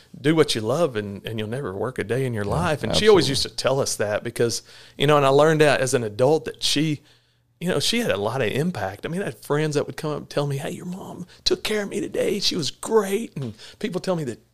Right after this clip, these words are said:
Speaker 1: your mom can set an I V catheter better than anybody in this hospital and all this stuff. But learning later that that wasn't her first passion, it was a necessity. And,
Speaker 2: Yeah.
Speaker 1: you know, she always told me that, you know, Do what you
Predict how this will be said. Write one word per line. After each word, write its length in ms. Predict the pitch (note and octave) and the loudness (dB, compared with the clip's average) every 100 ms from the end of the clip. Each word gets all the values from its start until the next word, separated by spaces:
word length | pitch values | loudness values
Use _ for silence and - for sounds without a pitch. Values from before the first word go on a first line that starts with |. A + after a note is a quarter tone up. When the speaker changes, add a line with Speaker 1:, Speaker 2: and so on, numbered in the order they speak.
| _ | _
Speaker 1:
your 180 | C#3 D#3 | -6 -4
mom 260 | F3+ C#3+ F3 | -2 -2 -4
can 120 | G#2+ | -6
set 280 | - - C#3 | -4 -4 -4
an 140 | A#2 | -8
I 180 | - C3+ | -6 -6
V 140 | C3+ C#3 | -6 -6
catheter 420 | - D3+ D#3+ - | -4 -6 -6 -8
better 200 | C3+ C#3 | -6 -6
than 100 | B2 | -6
anybody 320 | F3+ F#3 F#3+ | -6 -4 -2
in 80 | F#3+ | 0
this 140 | G3 | 2
hospital 440 | D#3+ D#3 - E3 E3 | 4 4 4 2 0
and 120 | - | 2
all 160 | F3 G3 | 2 4
this 100 | F#3+ | 4
stuff. 240 | - G3 - - - _ _ _ _ _ - | 4 4 2 -20 -20 _ _ _ _ _ -4
But 160 | D3+ | -2
learning 360 | D3 F3+ F#3+ C#3 | 0 0 0 -2
later 320 | B2 F3 E3+ | -2 -2 -2
that 180 | A#2+ A#2 | -4 -6
that 200 | A2+ - | -10 -6
wasn't 320 | D3+ D3+ A#2 | -6 -6 -8
her 240 | A2+ A2 G#2+ _ _ _ _ | -8 -8 -10 _ _ _ _
first 300 | B2+ B2 - | -6 -6 -8
passion, 380 | - - - - | -8 -8 -8 -10
it 100 | F#2 | -10
was 100 | G#2+ | -8
a 60 | G#2+ | -10
necessity. 880 | G#2+ G#2 - C3 - - G2 G#2+ | -8 -6 -2 -2 -2 -6 -8 -10
And, 80 | G2+ | -4
Speaker 2:
Yeah. 200 | D2+ D#2 D#2 - - _ | 0 0 0 -10 -20 _
Speaker 1:
you 80 | - | 0
know, 180 | C3 B2 | 2 2
she 220 | A2+ D#3 | 2 6
always 240 | D3+ C#3 - | 6 6 4
told 300 | C#3+ C#3 C3 | 6 6 4
me 120 | A2 | 0
that, 260 | G#2 G2 - _ | 0 -2 -6 _
you 100 | C3+ | -4
know, 260 | A2+ G#2+ G2+ _ _ _ _ _ _ _ | -2 -4 -8 _ _ _ _ _ _ _
Do 100 | - | 2
what 200 | D#3+ F3+ | 4 4
you 120 | - | 0